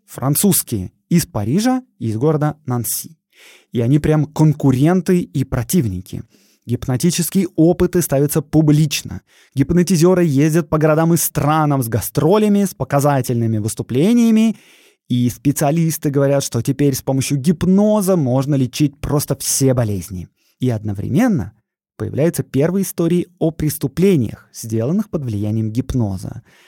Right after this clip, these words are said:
И поскольку всё это очень ново, очень загадочно и пугающе, то эти истории активно обсуждаются в прессе.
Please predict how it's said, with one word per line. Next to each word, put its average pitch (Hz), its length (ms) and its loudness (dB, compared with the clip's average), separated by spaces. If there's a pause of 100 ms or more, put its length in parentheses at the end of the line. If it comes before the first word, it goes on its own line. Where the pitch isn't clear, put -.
(240)
И 120 80 -4
поскольку - 340 -10
всё 120 120 -4
это - 160 -8 (140)
очень 104 440 -6 (300)
ново, 127 600 0 (280)
очень 107 320 -10
загадочно 113 720 -4
и 101 60 -10
пугающе, 113 760 -2 (360)
то 147 120 4
эти 208 200 2
истории 196 460 2
активно 220 520 -2
обсуждаются 123 480 -4
в - 60 -20
прессе. - 380 -12